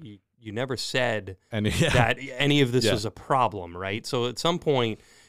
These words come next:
Speaker 1: you have to be vocal enough to say to your, your, you know, employer or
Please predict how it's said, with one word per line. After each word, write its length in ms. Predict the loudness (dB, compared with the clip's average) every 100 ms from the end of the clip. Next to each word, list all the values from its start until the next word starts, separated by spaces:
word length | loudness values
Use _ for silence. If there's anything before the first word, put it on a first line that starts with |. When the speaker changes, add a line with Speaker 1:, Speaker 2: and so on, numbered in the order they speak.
| -8
Speaker 1:
you 140 | -6
have 300 | -2 -2 -2 -4
to 80 |
be 140 | -8 -2
vocal 420 | 2 2 0 -2
enough 240 | -2 -4 -6
to 100 | -8
say 320 | -2 -2 -2
to 80 | -4
your, 340 | -4 -6 -8
your, 420 | -8 -8 -8 -12 -12
you 140 | -10
know, 140 | -10
employer 640 | -10 -6 -4 -2 -2 -4 -6
or 220 | -6 -8